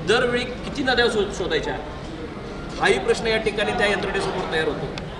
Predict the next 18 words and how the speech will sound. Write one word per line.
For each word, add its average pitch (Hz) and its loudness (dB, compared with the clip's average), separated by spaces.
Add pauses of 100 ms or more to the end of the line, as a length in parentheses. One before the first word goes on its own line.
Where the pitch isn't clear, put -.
(380)
एका 190 6
नदीला 226 6
विरोध 220 6
झाला, 214 4
उद्या 208 4
आता 202 4
मगाशीच 202 2 (240)
एकाने 190 -2
सांगितलं 190 0
की 190 -4
तिथेही 190 2
विरोध 202 0
या 185 4
ठिकाणी, 185 0
त्या 180 -2
पात्रामध्ये 180 0
या 170 2
ठिकाणी 165 -2